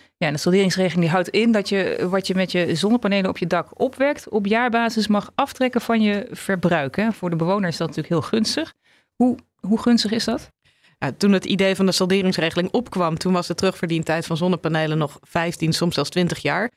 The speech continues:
Speaker 2: Dat is inmiddels gezakt. Bij de laatste berekeningen van T N O naar zo'n zeven jaar. Maar die berekeningen houden nog geen rekening met de huidige elektriciteitsprijzen,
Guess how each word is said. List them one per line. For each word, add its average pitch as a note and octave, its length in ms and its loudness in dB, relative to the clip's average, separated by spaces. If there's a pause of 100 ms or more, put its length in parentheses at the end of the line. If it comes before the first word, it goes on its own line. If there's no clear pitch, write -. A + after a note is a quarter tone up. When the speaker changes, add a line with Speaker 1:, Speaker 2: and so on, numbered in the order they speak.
(140)
Speaker 2:
Dat F#3 180 -2
is F#3+ 120 4
inmiddels F3+ 360 2
gezakt. E3+ 500 -2
Bij E3+ 180 -4
de E3 100 0
laatste F3+ 320 0
berekeningen E3+ 560 0
van D#3+ 140 -2
T - 60 -4
N D#3 240 0
O D#3 120 0
naar D#3 160 0
zo'n C#3+ 180 0
zeven F#3 340 2
jaar. G3 220 2
Maar E3+ 100 0
die D3+ 100 -4
berekeningen D#3 600 -2 (340)
houden F3+ 260 2
nog F3 160 0
geen G#3 180 2
rekening F3+ 400 0
met D#3+ 100 0
de D3+ 80 -2
huidige F#3+ 420 0
elektriciteitsprijzen, D3 1300 -4